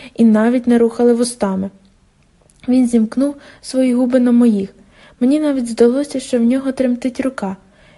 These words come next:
Я робила те, що й він, стала рухати губами точно так, як він. Я відчула, як кінчик його язика торкнувся моїх губ. Тієї миті видалося, що мої очі буквально закотяться вгору.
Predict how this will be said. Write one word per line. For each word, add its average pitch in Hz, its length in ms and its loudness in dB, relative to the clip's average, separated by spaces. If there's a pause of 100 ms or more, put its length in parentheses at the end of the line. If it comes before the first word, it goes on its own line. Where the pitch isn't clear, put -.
(120)
Я 247 100 0
робила 262 400 2
те, 285 180 -2
що 277 220 -6
й 240 120 0
він, 196 260 -4 (320)
стала 220 400 -2
рухати 220 380 -4
губами 214 560 -4
точно 220 400 -6
так, 240 280 -6
як 233 180 -10
він. 196 220 -2 (520)
Я 254 100 0
відчула, 285 420 -4
як 269 240 -4
кінчик 285 400 -6
його 247 200 0
язика 240 520 -2
торкнувся 254 560 -4
моїх 254 340 -2
губ. 208 240 0 (500)
Тієї 226 380 2
миті 240 460 -2 (280)
видалося, 262 640 0
що 233 300 -2
мої 240 360 0
очі 269 260 -2
буквально 254 520 -2
закотяться 262 640 -2
вгору. 202 500 -4